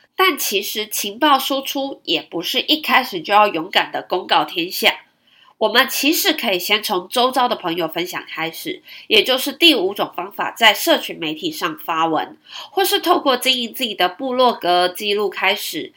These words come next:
都是很棒的情报分享方式。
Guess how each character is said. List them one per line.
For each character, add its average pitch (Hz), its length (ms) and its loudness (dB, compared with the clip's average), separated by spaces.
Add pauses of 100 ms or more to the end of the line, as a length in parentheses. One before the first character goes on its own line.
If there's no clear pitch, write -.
(240)
都 285 160 8
是 339 220 2
很 - 220 -6
棒 190 220 0
的 170 100 -2
情 - 220 -10
报 180 160 0
分 180 220 0
享 180 200 -8
方 165 220 -4
式。 - 360 -6